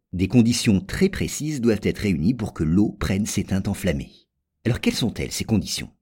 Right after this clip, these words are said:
Eh bien, il faut d'abord que le ciel soit complètement dégagé. Un brouillard, même léger, ou des nuages peuvent dissimuler la cascade aux yeux des spectateurs.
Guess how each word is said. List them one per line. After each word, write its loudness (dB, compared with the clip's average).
Eh 2
bien, 6
il 0
faut 0
d'abord 4
que -2
le 2
ciel 0
soit -4
complètement 0
dégagé. 2
Un -6
brouillard, 2
même 4
léger, 4
ou 2
des 2
nuages 0
peuvent 4
dissimuler 4
la 2
cascade -2
aux 2
yeux 2
des 4
spectateurs. -4